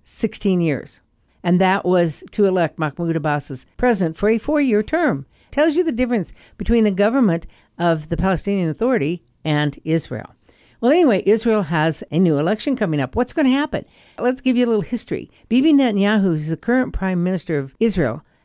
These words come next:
has been the prime minister since nineteen ninety-six, with a ten-year caveat in between there.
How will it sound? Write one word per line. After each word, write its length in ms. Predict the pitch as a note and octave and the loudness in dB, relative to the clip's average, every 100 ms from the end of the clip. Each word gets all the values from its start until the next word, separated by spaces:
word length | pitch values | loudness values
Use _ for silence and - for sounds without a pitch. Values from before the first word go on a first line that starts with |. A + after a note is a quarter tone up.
| _ | _
has 280 | - B3 G#3+ | 0 0 0
been 180 | B3+ C4 | 0 0
the 80 | |
prime 240 | B3+ A#3+ A3+ | 0 0 2
minister 320 | B3+ C#4+ G3 | 0 0 -2
since 300 | E3+ F3+ - | -4 -6 -2
nineteen 560 | A3 A#3+ G3 A3+ A#3 G#3+ | 0 -2 -2 -2 2 2
ninety-six, 840 | G#3+ G#3+ G3 - A#3 - - - _ _ - | 2 0 -4 -4 -6 -6 -14 -18 _ _ -4
with 160 | F3+ F3 | -2 0
a 80 | D#3 | 0
ten-year 520 | - B3+ A3+ G3+ F3 | 2 4 4 4 2
caveat 600 | - G#3 F#3 D#3+ C3+ B2 | 0 0 2 2 0 -2
in 160 | D3 D#3+ | -2 0
between 400 | D3 D#3+ D#3 C#3+ | 0 -2 0 0
there. 280 | G2+ A#1+ | -2 -8